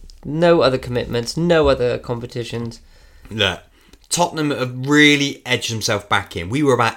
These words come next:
Speaker 2: eighth about two weeks ago, and we've really put ourselves back in the mix. But we've, honestly, I'm so disappointed. We let ourselves down yesterday. I think it's still kind
Speaker 1: You've
Speaker 2: of in
Speaker 1: got it on goal
Speaker 2: it's kind
Speaker 1: difference,
Speaker 2: of in
Speaker 1: haven't
Speaker 2: our,
Speaker 1: you?
Speaker 2: we've got a really good goal difference compared to United and Arsenal. I think West Ham are out of it.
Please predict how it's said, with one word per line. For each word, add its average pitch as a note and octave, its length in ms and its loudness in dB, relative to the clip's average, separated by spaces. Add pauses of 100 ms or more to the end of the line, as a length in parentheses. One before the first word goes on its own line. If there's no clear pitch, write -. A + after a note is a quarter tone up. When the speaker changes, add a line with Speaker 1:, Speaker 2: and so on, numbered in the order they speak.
Speaker 2:
eighth A2+ 380 -4
about F#2 340 -8
two G2+ 220 -6
weeks G2+ 260 -10
ago, E2 280 -12 (440)
and G2+ 120 -6
we've A2 220 -8
really C3 320 2
put - 240 -10
ourselves A2+ 320 -4
back A2+ 240 -4
in G#2+ 60 -4
the G#2+ 80 -2
mix. G#2+ 260 -2
But F2+ 120 -12
we've, A2 280 -10 (180)
honestly, G#2 580 -4 (320)
I'm G#2+ 160 -4
so C3+ 300 4
disappointed. B2+ 520 -2
We G2+ 100 -2
let A#2 160 -2
ourselves B2 380 -2
down A2 300 0
yesterday. E2 580 -8 (800)
I B2 80 2
think E3+ 180 4
it's D#3+ 100 0
still F3 180 0
kind E3+ 360 -6
Speaker 1:
You've F#3+ 140 6
Speaker 2:
of D3+ 60 2
in D3+ 60 6
Speaker 1:
got F3+ 140 10
it - 80 4
on D#3 220 4
goal E3 280 10
Speaker 2:
it's D3 140 6
kind G3 200 4
Speaker 1:
difference, F#3+ 140 6
Speaker 2:
of F#3 60 6
in F#3 80 6
Speaker 1:
haven't D3+ 180 4
Speaker 2:
our, B2 80 4
Speaker 1:
you? B2 60 2
Speaker 2:
we've C#3 120 0
got C#3+ 140 0
a C3 60 2
really C#3 260 0
good C3 140 -4
goal B2 200 6
difference G2+ 280 -10
compared G2+ 340 -6
to - 80 -10
United F#2+ 320 -2
and F2+ 100 -6
Arsenal. F2 400 -6 (140)
I B2+ 80 0
think C#3 140 4
West D#3 180 0
Ham D3+ 160 0
are A#2 80 2
out F2 140 0
of F2 100 -8
it. C#3 240 -2